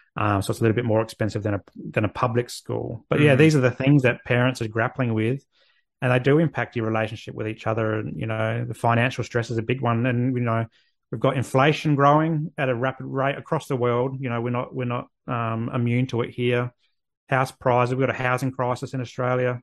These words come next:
Speaker 1: Um, you know, we've got more people looking to try and rent,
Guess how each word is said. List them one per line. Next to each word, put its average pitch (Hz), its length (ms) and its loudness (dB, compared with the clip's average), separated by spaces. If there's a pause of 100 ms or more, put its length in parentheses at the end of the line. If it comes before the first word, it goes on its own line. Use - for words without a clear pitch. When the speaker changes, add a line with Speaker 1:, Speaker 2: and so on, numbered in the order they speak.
(120)
Speaker 1:
Um, 107 640 -4 (100)
you - 160 -6
know, 107 140 0
we've 107 80 -2
got 123 120 -2
more 123 260 6
people 123 200 4
looking 120 280 2
to - 140 -8
try 113 260 0
and 107 160 0
rent, 127 400 -2